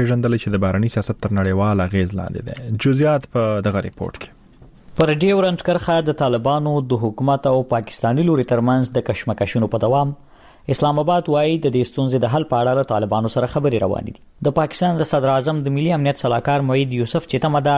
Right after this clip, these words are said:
Speaker 2: لنډ راتلونکي کې کابل ته راشي، د دې بحثونو له دوام خبر ورکوي. ښاغلي یوسف له جیو نیوز سره مرکه کې ویلي، پر ډیورند کرښه د افغان تار غځول د دې کرښې د رسمیت پیژندنې موضوع سره هیڅ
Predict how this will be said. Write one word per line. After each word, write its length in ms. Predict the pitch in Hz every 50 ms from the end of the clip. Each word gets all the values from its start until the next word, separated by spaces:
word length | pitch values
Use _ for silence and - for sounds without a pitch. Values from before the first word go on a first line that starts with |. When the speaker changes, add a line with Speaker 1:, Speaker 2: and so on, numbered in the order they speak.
| 135 127
Speaker 2:
لنډ 320 | 135 160 165 151 139 131
راتلونکي 420 | 120 110 - 139 131 120 - 127 104
کې 180 | - - - 107
کابل 240 | 101 107 131 143 -
ته 80 | 143 123
راشي، 260 | 120 117 - - 135 123
د 400 | - - - - _ - 123 113
دې 80 | 117 117 110 107
بحثونو 360 | 95 - - - 151 147 143 143 135 131
له 100 | 117 120
دوام 260 | 123 123 117 110 - 107
خبر 200 | 98 98 - 90
ورکوي. 340 | - - - 104 101 - - - - - - - _ _ - - - -
ښاغلي 280 | 165 165 185 196 196 202
یوسف 380 | 190 - - 214 208 208 208 190
له 100 | 180 165 151 180
جیو 120 | 175 175 190
نیوز 240 | 208 214 196 - -
سره 220 | - 156 143 139 139
مرکه 240 | 131 127 127 170 175
کې 100 | 170 - 170 165
ویلي، 240 | 165 165 165 160 151 - - - - - _ _ -
پر 160 | - 139 127 120 -
ډیورند 340 | 175 165 156 147 135 120 - 160
کرښه 360 | 156 147 - 151 151 143 139
د 160 | 131 123 113
افغان 260 | 113 127 117 117 113 120
تار 160 | 110 107 98 104
غځول 320 | 104 104 95 131 151 160 160
د 60 | 147 147 117
دې 60 | 117 107 - 165
کرښې 340 | 160 160 - 160 156 139
د 120 | 135 117 117
رسمیت 340 | 117 - - 117 104 - -
پیژندنې 500 | 117 110 110 107 110 123 160 160 151 131 117
موضوع 200 | 113 113 123 127 - -
سره 140 | 113 113 104 139
هیڅ 240 | 160 - - -